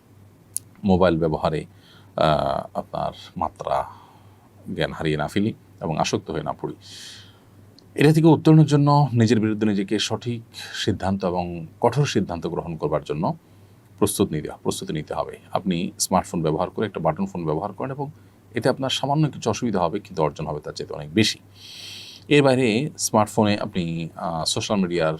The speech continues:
স্ক্রলিং বন্ধ করার জন্য সেই অ্যাপগুলোকে আনইনস্টল করে ফেলুন এবং এই সিদ্ধান্তে অটল থাকুন, এতে আপনার যত কষ্টই হোক। ইনশাআল্লাহ, এরপর দেখবেন আপনার সময়ের মধ্যে বারাকা আল্লাহ তাআলা দিচ্ছেন। অথবা যদি এটা ব্যবহার করতেই হয়, তাহলে লিমিটেড টাইম ব্যবহার করবেন, একটা নির্দিষ্ট সময়, এরপর এটা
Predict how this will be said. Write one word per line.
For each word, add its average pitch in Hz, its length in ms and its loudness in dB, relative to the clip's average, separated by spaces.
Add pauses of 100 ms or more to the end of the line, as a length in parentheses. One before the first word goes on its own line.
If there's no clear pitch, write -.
স্ক্রলিং 90 640 0 (120)
বন্ধ 98 200 0
করার 95 260 0
জন্য 80 180 -4
সেই - 140 -10
অ্যাপগুলোকে 80 460 -8
আনইনস্টল 78 260 -10
করে 110 200 -4
ফেলুন 117 280 -6
এবং 87 260 -2 (160)
এই 131 80 -2
সিদ্ধান্তে 87 400 -6
অটল 95 240 -2
থাকুন, 98 280 -6
এতে 98 140 -8
আপনার - 260 -12
যত 78 220 -8
কষ্টই - 300 -2
হোক। - 120 -6 (1160)
ইনশাআল্লাহ, 143 540 4 (800)
এরপর 117 320 4
দেখবেন 95 260 4
আপনার 85 180 -2
সময়ের 87 260 -4
মধ্যে 78 160 -2
বারাকা 73 360 0
আল্লাহ 98 380 -6
তাআলা 80 180 -4
দিচ্ছেন। 98 360 -2
অথবা 143 260 -2
যদি 135 160 -6
এটা 120 120 -4
ব্যবহার 110 240 -2
করতেই 127 300 0
হয়, 101 160 0
তাহলে 95 200 0
লিমিটেড 98 360 0
টাইম 82 220 0
ব্যবহার 92 260 -4
করবেন, 110 320 -8 (400)
একটা 82 180 -6
নির্দিষ্ট 78 300 -2
সময়, 127 300 -6
এরপর - 260 -6
এটা - 220 -4